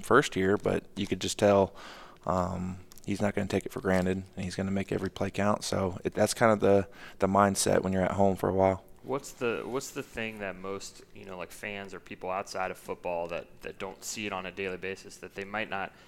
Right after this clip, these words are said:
Speaker 2: expect that comes with being on a, on a team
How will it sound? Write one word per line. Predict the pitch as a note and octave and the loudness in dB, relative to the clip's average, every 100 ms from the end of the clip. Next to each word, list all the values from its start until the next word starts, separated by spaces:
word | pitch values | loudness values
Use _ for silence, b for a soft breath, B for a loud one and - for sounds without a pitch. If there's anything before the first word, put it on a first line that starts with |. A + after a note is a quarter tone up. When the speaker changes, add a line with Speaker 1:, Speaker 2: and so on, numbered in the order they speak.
| b | b
Speaker 2:
expect | - - - - A#2 G#2+ - - - | -12 -8 -6 2 4 4 0 -14 -6
that | G2 - | -6 -4
comes | - G#2+ | -6 -6
with | F#2+ F#2 - | -6 -10 -10
being | G2 G2 F#2+ | -14 -12 -8
on | F#2+ F2+ | -8 -8
a, | F2+ - | -10 -8
on | G#2 | -8
a | F#2+ | -8
team | - A#2+ G#2 F#2 F#2 | -10 -10 -10 -12 -14